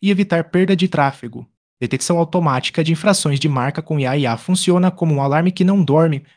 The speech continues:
varre a web, identifica menções potencialmente problemáticas e aponta onde a marca pode estar sendo usada de forma inadequada. O objetivo é transformar dados em ações rápidas, alertas com links relevantes, contexto e avaliação de risco para decidir se é bloqueio,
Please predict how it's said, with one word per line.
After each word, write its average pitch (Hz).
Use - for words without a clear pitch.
varre 147
a 165
web, 151
identifica 190
menções 160
potencialmente 190
problemáticas 180
e 196
aponta 196
onde 131
a 123
marca 120
pode 190
estar 170
sendo 180
usada 170
de 175
forma 190
inadequada. 175
O 147
objetivo 180
é 170
transformar 185
dados 170
em 165
ações 170
rápidas, 147
alertas 160
com 180
links 143
relevantes, 165
contexto 160
e 170
avaliação 202
de 175
risco 185
para 190
decidir 196
se 202
é 190
bloqueio, 151